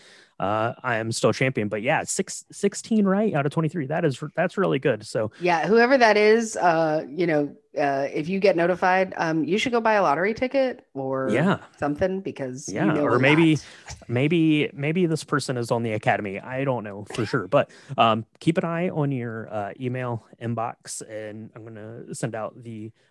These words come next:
Speaker 1: uh, an email to you so we can get your way to get your glass to you.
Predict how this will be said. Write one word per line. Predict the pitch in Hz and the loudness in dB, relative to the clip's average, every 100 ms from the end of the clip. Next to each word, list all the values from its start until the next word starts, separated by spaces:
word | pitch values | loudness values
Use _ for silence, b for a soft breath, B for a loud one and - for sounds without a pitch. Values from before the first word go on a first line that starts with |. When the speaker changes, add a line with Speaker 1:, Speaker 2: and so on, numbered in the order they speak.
| - | -6
Speaker 1:
uh, | |
an | 98 104 | -6 -4
email | 127 120 113 | -4 -2 -4
to | - | -6
you | 110 123 | -6 -6
so | 180 120 | -6 -8
we | 110 | -8
can | 117 | -8
get | 113 113 | -10 -12
your | 107 107 107 _ _ _ _ _ | -14 -14 -18 _ _ _ _ _
way | 143 110 101 101 | -6 0 0 0
to | - 120 110 | -2 0 0
get | 110 104 | 0 -4
your | 110 110 | -6 -8
glass | 107 120 117 - | -4 -2 -2 0
to | 143 | 0
you. | 165 | 0